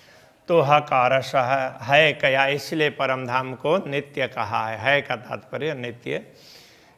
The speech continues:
"ये चौदह तब का जरा नहीं", और ये चौदह लोक, ये ब्रह्मांड है, ये तो,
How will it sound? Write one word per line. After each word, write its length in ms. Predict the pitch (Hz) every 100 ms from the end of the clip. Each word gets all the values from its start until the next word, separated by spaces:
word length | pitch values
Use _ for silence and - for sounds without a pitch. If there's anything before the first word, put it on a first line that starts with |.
| - 175
"ये 160 | 170
चौदह 460 | - 151 135 143 139
तब 320 | - 131 131
का 80 | 147
जरा 420 | 131 135 135 139
नहीं", 560 | 143 139 135 143 143 147
और 300 | 143 147 151
ये 200 | 147 147
चौदह 400 | - 143 143 147
लोक, 400 | 143 151 147 -
ये 140 | 143 131
ब्रह्मांड 560 | 131 131 135 147 151
है, 260 | 147 151 156
ये 100 | 143
तो, 540 | 143 160 214 - -